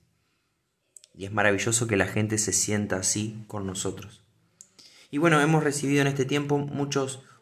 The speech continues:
muchos mensajitos, muchas personas que, que se han hecho presente, eh, a través de mensajes, saludos, llamadas, cartitas.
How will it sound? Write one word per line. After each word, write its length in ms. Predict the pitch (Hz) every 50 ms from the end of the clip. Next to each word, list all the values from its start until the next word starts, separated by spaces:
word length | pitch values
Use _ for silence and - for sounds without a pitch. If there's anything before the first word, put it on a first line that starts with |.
| _ _
muchos 260 | 143 143 143 156 139
mensajitos, 720 | 139 131 123 123 120 117 123 156 147 - 147 143 147 -
muchas 240 | - 135 131 139 131
personas 520 | 135 - 123 120 - 143 143 143 139 143 -
que, 280 | - 117 113 117 - - - - - -
que 80 | 113
se 180 | 110 - 120 120
han 140 | 120 123 131
hecho 260 | 123 127 135 127 117
presente, 720 | 117 110 113 - - 151 151 151 139 139 127 127 120 - - _ _ _ _ _ _ _ _ _ _ _ _ _ _ _ _
eh, 180 | - 80 90 -
a 140 | - - 113
través 220 | 110 117 113 120 -
de 80 | 117
mensajes, 580 | 110 107 107 107 - 147 139 135 139 - 113 113
saludos, 640 | - 113 110 120 135 135 131 127 120 120 117 117 -
llamadas, 640 | 117 117 123 131 131 127 123 120 113 113 113 113
cartitas. 960 | - - 107 107 - - 131 131 123 - 120 113 110 110 - - - - -